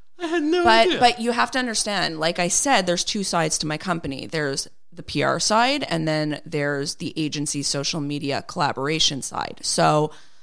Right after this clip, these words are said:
Speaker 2: you know,
Speaker 1: Oh, okay.
Speaker 2: out of my clients, some of them I am their publicist, others I am just, you know, an agent for, and some are both.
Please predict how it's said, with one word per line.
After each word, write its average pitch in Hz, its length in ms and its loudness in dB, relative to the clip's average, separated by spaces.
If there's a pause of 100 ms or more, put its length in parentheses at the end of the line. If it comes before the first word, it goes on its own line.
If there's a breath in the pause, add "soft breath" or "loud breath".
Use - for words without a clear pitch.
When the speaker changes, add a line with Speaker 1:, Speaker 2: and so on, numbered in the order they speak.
(260 soft breath)
Speaker 2:
you 185 120 0
know, 156 200 4
Speaker 1:
Oh, 175 520 2
okay. 220 180 0
Speaker 2:
out 196 220 8
of 226 220 0
my 185 180 4
clients, 190 840 2 (1120)
some 170 320 2
of 190 100 2
them 185 400 4
I 160 140 4
am 156 160 2
their 151 120 0
publicist, 156 680 0
others 156 440 0
I 151 160 0
am 143 140 -2
just, - 460 -2 (400)
you 175 120 0
know, 127 300 -2
an 160 160 0
agent 139 400 -4
for, 156 400 -2
and 160 140 -2
some 151 240 2
are 180 140 4
both. - 440 0